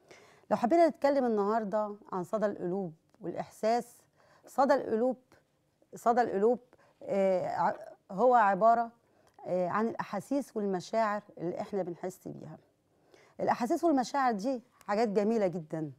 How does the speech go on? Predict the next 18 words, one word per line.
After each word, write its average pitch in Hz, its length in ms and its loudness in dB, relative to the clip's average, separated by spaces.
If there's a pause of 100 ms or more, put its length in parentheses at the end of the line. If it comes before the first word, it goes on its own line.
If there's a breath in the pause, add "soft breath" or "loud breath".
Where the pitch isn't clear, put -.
(440 soft breath)
الأحاسيس 240 360 -2
والمشاعر 262 480 0
ليس 247 340 -2
قاصرة 240 600 -2 (320 soft breath)
بين 220 240 2
رجل 196 280 0
وامرأة، 185 520 -4 (480)
ولكن 196 540 -2 (240 soft breath)
هذه 196 280 -2
الأحاسيس 208 560 -10
والمشاعر 214 600 -8 (420 soft breath)
تتخي-، 240 600 -4
تتوقع 226 680 -6
أن - 100 -8
تكون 240 440 -6 (400 soft breath)
كل 262 240 0
احتواء 226 540 -4
للمجتمع. 185 640 -6